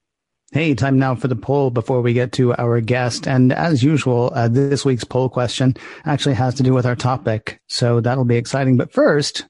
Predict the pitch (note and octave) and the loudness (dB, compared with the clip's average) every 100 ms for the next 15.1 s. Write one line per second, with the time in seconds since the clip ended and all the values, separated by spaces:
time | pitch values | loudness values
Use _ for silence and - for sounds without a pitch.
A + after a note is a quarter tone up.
0 | - C#3+ - C#3 C3 C3 B2 B2 - A2+ | -4 -4 -2 -4 -2 -2 -2 -2 -2 -2
1 | A2 - A#2+ B2+ B2+ C3+ - - - - | -2 -2 0 2 2 0 -4 -20 -18 -6
2 | C3 B2 B2 - D#3+ B2+ B2 A#2+ D3 D3+ | -2 0 0 0 0 0 0 -2 0 -2
3 | - B2+ B2+ C#3 C3+ C3+ _ _ _ _ | 0 -4 -2 0 2 0 _ _ _ _
4 | _ _ _ _ _ - C#3+ D3 C#3+ D3+ | _ _ _ _ _ 0 2 4 2 2
5 | D3 C#3 G2+ _ _ - - - - - | 2 2 0 _ _ -18 -18 -18 -20 -20
6 | _ _ _ _ _ _ _ _ - D#3+ | _ _ _ _ _ _ _ _ -4 0
7 | D#3+ E3 D3 D#3+ D#3+ A#2 - C#3+ C3 C3 | 2 4 4 2 2 0 0 0 2 0
8 | B2 C#3+ C#3 C3 C3+ - D#3+ - F3 F3 | -2 0 0 2 0 0 -2 -2 0 -2
9 | D3 - D3 B2+ G#2 - B2+ B2 A2+ A#2+ | -2 -4 -2 0 -2 -2 -4 -2 0 0
10 | A#2 A2 - - - A#2 - C#3+ C3+ C#3 | 0 -2 -4 -6 -6 -8 -4 0 2 2
11 | - _ D3+ D#3 - C#3+ - C#3+ A#2+ - | 0 _ -4 -2 0 -2 0 -2 -2 -2
12 | D#3+ G#3 F#3 A#2 A#2 A#2+ A#2+ D3 C#3+ C#3+ | 0 2 2 0 0 -2 -2 -2 0 0
13 | B2+ B2 C#3 B2+ - B2 B2+ B2+ B2 A#2 | 2 0 0 -2 -2 0 0 0 0 0
14 | C3 B2+ - C3+ - A#2 A#2+ C#3 C#3 C3+ | 2 0 -2 -4 0 0 2 -2 -2 -2
15 | A2+ | -2